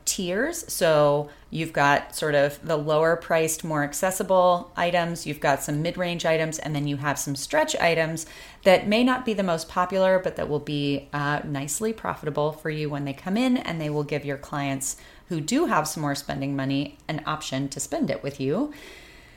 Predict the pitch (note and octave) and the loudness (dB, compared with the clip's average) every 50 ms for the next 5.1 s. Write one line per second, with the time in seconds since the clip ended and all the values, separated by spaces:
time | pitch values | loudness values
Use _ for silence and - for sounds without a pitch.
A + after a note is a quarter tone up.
0 | - - - - _ - G3 A3 G#3+ G#3 G3 F#3+ F#3+ G3 F#3+ F3+ E3+ F3 E3 D#3+ | -20 -20 -20 -20 _ 4 8 8 8 8 6 6 4 4 4 4 4 2 0 0
1 | - - A#3+ A#3 C4 C4+ C4 C4 C4 C4+ C4 A#3+ - - - - - - F#3+ F#3 | -4 -4 0 2 2 4 4 4 4 4 2 2 -2 -6 -16 -8 -2 0 2 4
2 | E3+ E3+ E3 E3 - - F#3+ F#3+ F#3 F#3 F3 E3+ F3+ F3 E3 E3 E3 E3 - F3+ | 4 2 2 0 -4 -2 0 6 6 6 6 6 4 0 0 0 -2 -2 -4 -2
3 | D3 E3+ E3 D#3+ E3 D#3+ - E3 D3+ D3 - - F#3 G3+ G3+ - - G3+ F#3+ - | 0 2 4 4 2 2 0 -2 -2 -2 -2 -2 -4 -2 -2 -2 -2 -2 -2 -2
4 | F3+ E3 E3 F3+ E3+ D#3 D3+ D#3+ D#3 D#3+ D#3 D3+ - D#3 C#3+ C#3+ C#3+ C#3+ C#3 - | -2 -2 -2 -2 -2 -2 -2 -2 -2 -2 -4 -2 0 2 2 4 2 0 -2 -4
5 | - - | -8 -10